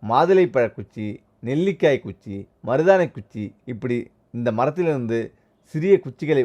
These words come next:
உடைத்து வந்து வீட்டில் வைத்து கொள்ளலாம். அந்த குச்சிகளை வைத்து விளக்கை மலையேற்றலாம். சில பேர் வீடுகளில் ஏற்றிய விளக்கை மலையேற்ற வைக்க மாட்டார்கள்,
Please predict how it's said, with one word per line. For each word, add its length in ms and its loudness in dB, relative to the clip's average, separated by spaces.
உடைத்து 340 -4
வந்து 280 -2
வீட்டில் 360 -2
வைத்து 200 -2
கொள்ளலாம். 440 -2
அந்த 240 -2
குச்சிகளை 440 2
வைத்து 340 0
விளக்கை 440 -2
மலையேற்றலாம். 720 0
சில 200 0
பேர் 200 0
வீடுகளில் 640 4
ஏற்றிய 380 2
விளக்கை 420 -2
மலையேற்ற 560 4
வைக்க 220 -4
மாட்டார்கள், 520 -6